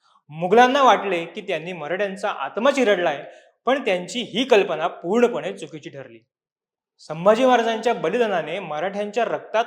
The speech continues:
असलेल्या स्वातंत्र्याच्या ज्योतीला आणखी तेज दिलं. आता हे सारे मुघलांनीच लिहून ठेवलंय. त्यामुळे स्वराज्याचा खरा इतिहास कितीही लपवण्याचा प्रयत्न केला किंवा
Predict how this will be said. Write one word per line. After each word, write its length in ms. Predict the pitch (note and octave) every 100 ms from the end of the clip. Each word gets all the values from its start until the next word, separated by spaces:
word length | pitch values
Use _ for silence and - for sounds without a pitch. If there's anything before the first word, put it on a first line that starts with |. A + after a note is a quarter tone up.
| -
असलेल्या 480 | F3+ F#3 E3 D3+ F#3+ - - _
स्वातंत्र्याच्या 600 | - E3+ G#3 C4+ B3+ A#3+
ज्योतीला 640 | B3+ D#3 D#3+ A#3+ A3 C#3 E3+ - - _
आणखी 380 | B2+ C#3+ D#3 C#4
तेज 180 | G3+ C#3
दिलं. 200 | C3 - _ _ _ _ _ _ _ _
आता 160 | E3+ A#3
हे 140 | A3
सारे 280 | A#3+ G3+ F3
मुघलांनीच 640 | G3 D3+ D#3 F3 G3+ A#3+
लिहून 240 | F3 D#3+ D3+
ठेवलंय. 320 | B2+ A#2 A2 _ _ _ _ _ _ -
त्यामुळे 380 | D3+ D#3+ F3 A#3 - - -
स्वराज्याचा 600 | - F3 G#3+ A#3 B3+ C4+ C4
खरा 200 | - B3+
इतिहास 580 | C4 A3+ G#3 D3+ F3+ - - F3+
कितीही 360 | E3 A3 C#4+
लपवण्याचा 520 | A#3 G#3+ G#3 G3+ G3
प्रयत्न 400 | G#3 E3 G#3 A#3
केला 280 | G3+ D3+ C3
किंवा 260 | C3+ D3+